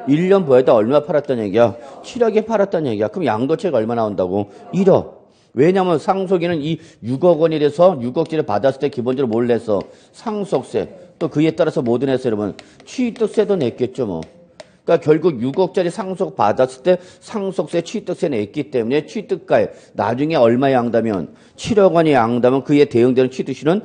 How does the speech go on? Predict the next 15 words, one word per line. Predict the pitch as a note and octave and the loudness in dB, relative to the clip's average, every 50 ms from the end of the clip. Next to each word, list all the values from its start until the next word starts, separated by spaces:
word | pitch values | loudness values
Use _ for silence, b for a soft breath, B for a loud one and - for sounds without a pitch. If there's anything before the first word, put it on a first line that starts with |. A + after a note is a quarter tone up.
| B B B | B B B
상속 | B - - A3 G3 F3 F3 F3 E3 - F3 E3 D#3 - | B -12 -6 -4 -2 -2 -2 -2 2 4 4 4 2 2
개시일로 | - B2 A#2 A2+ - C#3 C3 B2+ B2 | 4 4 4 4 4 2 4 4 6
하고, | B2 B2+ B2 A#2 C3 F3+ G3+ G3+ B B B | 6 6 6 6 4 4 2 2 B B B
이때 | B D3 E3 D#3 - - F3+ D#3+ - | B -4 -4 -4 0 2 2 2 2
가액 | - C3 A#2+ B2 C3 G#2 A2 | 2 4 4 4 6 6 6
얼마? | A2 A2+ A2+ A2+ G#2 E2 - B B B B - | 4 4 4 2 0 -2 -4 B B B B -2
육억 | A2 B2+ C3+ B2 D3+ D#3 D3 C3 | 2 2 4 8 8 8 8 8
원을 | C#3 D3 D3+ C#3+ | 6 6 6 6
뭘로 | A2 B2 C#3 D3 D#3 D3 | 6 6 6 6 6 4
잡으라는 | D3 D3 C3 C3 B2+ A#2+ A#2+ | 4 4 4 4 2 2 0
얘기야? | A2+ G#2 A2 G2+ F2 - B B B | 0 2 2 2 2 0 B B B
실질 | B - - A#3+ A3 G#3 - - - G#3+ G3+ - | B -2 0 2 2 2 0 -2 -2 -2 -2 -2
취득 | - - A#3 G#3 E3 - F#3+ F3+ E3 | -2 -4 -4 -2 0 2 2 2 0
가액으로 | - C3 G#2 G2+ G2 G#2+ A2+ A#2 | -2 -4 -2 -2 0 0 -2 -4
잡으라고. | A2+ G#2+ D#2 D2 D#2+ D#2+ D2+ C2+ - E2+ F2 - | -4 -6 -10 -10 -8 -10 -10 -10 -10 -12 -14 -16